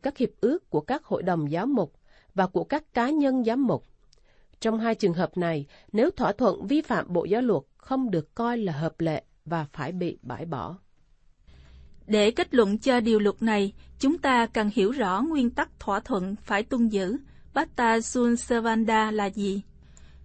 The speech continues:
Speaker 2: Nguyên tắc này có trong Công ước Viên về điều luật hiệp ước. Đây là một hiệp ước quốc tế liên quan đến luật quốc tế, đặc biệt liên quan đến các hiệp ước giữa các quốc gia.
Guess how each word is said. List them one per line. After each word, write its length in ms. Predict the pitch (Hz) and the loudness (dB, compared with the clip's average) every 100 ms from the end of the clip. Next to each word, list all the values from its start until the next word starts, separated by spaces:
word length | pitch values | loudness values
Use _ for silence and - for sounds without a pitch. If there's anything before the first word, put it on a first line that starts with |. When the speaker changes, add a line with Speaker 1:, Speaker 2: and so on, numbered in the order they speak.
| - | 0
Speaker 2:
Nguyên 240 | 254 254 240 | 6 8 8
tắc 240 | 311 - | 4 0
này 280 | 262 208 202 | 0 2 0
có 140 | - 269 | 0 0
trong 260 | 294 240 | 2 2
Công 200 | 240 247 247 | 4 2 2
ước 240 | 320 - | -4 -2
Viên 320 | 240 254 247 - - | 2 4 4 2 -2
về 300 | 226 208 202 | 4 6 6
điều 200 | 202 214 | 4 4
luật 180 | 196 196 - | 4 -2 -2
hiệp 160 | 196 - | -2 0
ước. 200 | 254 330 - - - - - - | -2 -2 -6 -20 -20 -20 -20 -10
Đây 300 | - 240 233 | 0 2 4
là 140 | 233 | 2
một 220 | 214 196 - | 2 2 2
hiệp 140 | 185 - | 0 0
ước 160 | 294 - | -4 -2
quốc 260 | 311 - | -6 -2
tế 280 | - 254 320 392 | 0 0 0 -4
liên 240 | 277 254 240 | 2 4 4
quan 340 | 240 233 226 | 4 4 2
đến 140 | 233 | 2
luật 220 | 339 277 185 | 2 0 0
quốc 160 | 247 269 - | -2 -4 -4
tế, 280 | 247 285 359 - - - | -2 -2 -6 -16 -20 -6
đặc 140 | - - | -6 2
biệt 260 | 214 202 247 | 4 4 2
liên 180 | 254 240 | 2 4
quan 300 | 247 233 233 | 4 4 2
đến 140 | 285 | 2
các 220 | 339 349 | -2 -2
hiệp 160 | 262 - | -2 -2
ước 360 | - 277 - - | -2 -4 -4 -4
giữa 220 | 208 190 | -2 -2
các 200 | - 311 | -4 -6
quốc 200 | - 311 | -6 -6
gia. 300 | 233 233 226 | -2 0 0